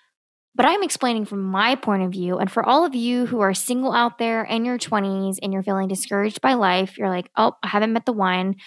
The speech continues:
You know, I'm, I'm nearing thirty or I'm in my early thirties. What the heck? I'm upset. This isn't the way life's supposed to go." Where you're watching these twenty-somethings get engaged and married. Or maybe you thought you were gonna marry your college sweetheart.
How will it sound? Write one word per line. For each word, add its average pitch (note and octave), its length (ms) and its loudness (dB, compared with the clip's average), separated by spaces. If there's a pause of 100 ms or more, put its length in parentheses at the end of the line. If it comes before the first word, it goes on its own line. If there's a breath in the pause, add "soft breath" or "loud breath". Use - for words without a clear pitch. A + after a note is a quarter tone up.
(340 loud breath)
You G3+ 80 -2
know, F#3+ 60 2
I'm, F#3 280 0
I'm G3 180 0
nearing C4 380 2
thirty A3 760 -2
or G3 140 2
I'm - 100 -4
in A3 120 0
my A3+ 140 0
early A3+ 280 0
thirties. G3+ 600 -4
What G3+ 280 -2
the A#3+ 80 2
heck? G3+ 480 0 (500)
I'm G3+ 100 -2
upset. D4+ 760 0
This G3+ 120 -2
isn't F#3+ 180 -4
the F3+ 60 -2
way E3+ 140 -2
life's D#3 220 -2
supposed - 260 -8
to A3 60 -6
go." C4 380 2 (400 loud breath)
Where A3+ 120 0
you're G#3+ 80 2
watching A#3+ 400 0
these G3+ 140 -2
twenty-somethings G3+ 840 -4
get F3 300 0
engaged A3 540 -2
and G3 100 -2
married. A3 460 -2 (640)
Or A3+ 120 4
maybe C4+ 600 0 (100)
you A3+ 280 0
thought B3+ 300 2
you A3+ 60 0
were A3 80 2
gonna G#3 160 0
marry G3 200 2
your F#3+ 120 2
college F3+ 340 0
sweetheart. G#3+ 500 0